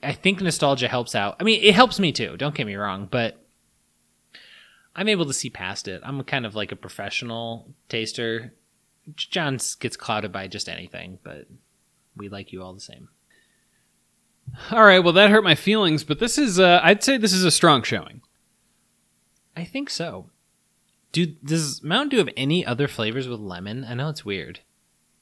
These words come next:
Speaker 1: Yes, the original is technically lemon,
Speaker 2: Technically,
Speaker 1: lemon,
Speaker 2: it's
Speaker 1: lime, orange, whatever.
Speaker 2: citrus, whatever.
Speaker 1: I meant of their offshoots. Um,
Speaker 2: That's a good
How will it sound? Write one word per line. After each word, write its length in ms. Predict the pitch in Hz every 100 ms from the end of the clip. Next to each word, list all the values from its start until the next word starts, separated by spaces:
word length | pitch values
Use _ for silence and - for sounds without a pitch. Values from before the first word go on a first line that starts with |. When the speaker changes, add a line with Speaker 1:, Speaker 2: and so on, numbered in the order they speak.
| _ _ _
Speaker 1:
Yes, 420 | 160 127 95 - -
the 160 | 107 107
original 460 | 120 120 120 117
is 160 | 113 -
technically 420 | 120 110 110 113
lemon, 240 | 107 156
Speaker 2:
Technically, 260 | 110 160 120
Speaker 1:
lemon, 240 | 147 143 135
Speaker 2:
it's 60 |
Speaker 1:
lime, 360 | 113 113 110 107
orange, 380 | 110 107 110 -
whatever. 320 | 107 98 92
Speaker 2:
citrus, 200 | 101 -
whatever. 340 | 90 80 - - _ -
Speaker 1:
I 80 |
meant 200 | 185 214
of 100 | 156
their 180 | 135 131
offshoots. 720 | 110 110 - 113 107 - - -
Um, 540 | 143 117 107 101 104 - _ _ _ _ _ _ _ -
Speaker 2:
That's 180 | 165 269
a 40 |
good 240 | 214 226